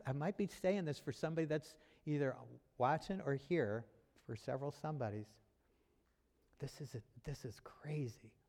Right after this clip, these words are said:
But there was a part of me that was saying, "Please let me out of this ministry. Please, because I don't know how to balance these things out."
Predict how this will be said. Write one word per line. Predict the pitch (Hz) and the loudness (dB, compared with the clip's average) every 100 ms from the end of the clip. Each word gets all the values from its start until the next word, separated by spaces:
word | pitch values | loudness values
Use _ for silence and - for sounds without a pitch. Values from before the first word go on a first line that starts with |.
| _ _ _ _ _ _ _ _ _ - _ _ _ _ _ _ _ _ _ _ _ _ - - | _ _ _ _ _ _ _ _ _ -20 _ _ _ _ _ _ _ _ _ _ _ _ -20 -6
But | 120 | -2
there | 127 | 2
was | 110 113 | 2 2
a | |
part | - 143 135 | 2 4 6
of | 135 | 6
me | 120 | 4
that | 117 | 2
was | 117 104 | 0 -4
saying, | 117 104 104 - | -2 -2 -4 -8
"Please | - - 120 135 135 135 120 101 - - - _ | -16 -10 -4 -2 -2 -2 -4 -6 -12 -20 -20 _
let | 147 127 | -2 -2
me | - 123 | -2 -4
out | 120 117 | -2 -4
of | 117 117 | -4 -6
this | 110 - - _ _ _ - | -8 -10 -18 _ _ _ -8
ministry. | 117 110 101 - - 104 104 - _ _ _ _ _ _ | -4 -4 -6 -10 -10 -10 -10 -14 _ _ _ _ _ _
Please, | - 135 131 117 101 - - _ | -16 -8 -6 -6 -8 -12 -20 _
because | 113 - 104 98 - _ _ _ _ | -8 -4 -4 -4 -12 _ _ _ _
I | 117 | -4
don't | 127 127 | -2 -2
know | |
how | 117 117 | 0 0
to | 107 | 0
balance | 113 110 107 104 | -4 -4 -4 -8
these | 117 104 - | -10 -12 -10
things | 113 104 | -8 -6
out." | 104 107 | -6 -8